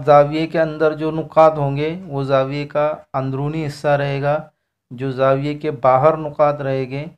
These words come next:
वो जाविये का बैरूनी हिस्सा रहेगा।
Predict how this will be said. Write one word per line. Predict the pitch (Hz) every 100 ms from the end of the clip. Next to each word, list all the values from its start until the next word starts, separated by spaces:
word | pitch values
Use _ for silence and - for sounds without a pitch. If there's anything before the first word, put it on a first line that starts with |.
| _ _ -
वो | 139
जाविये | 127 127 127 131 139
का | 135 143 151 170 _ _ _ _ _ _ _ _ _ _ -
बैरूनी | 117 135 139 143 147 160 170
हिस्सा | 143 - 147 143
रहेगा। | 135 123 123 131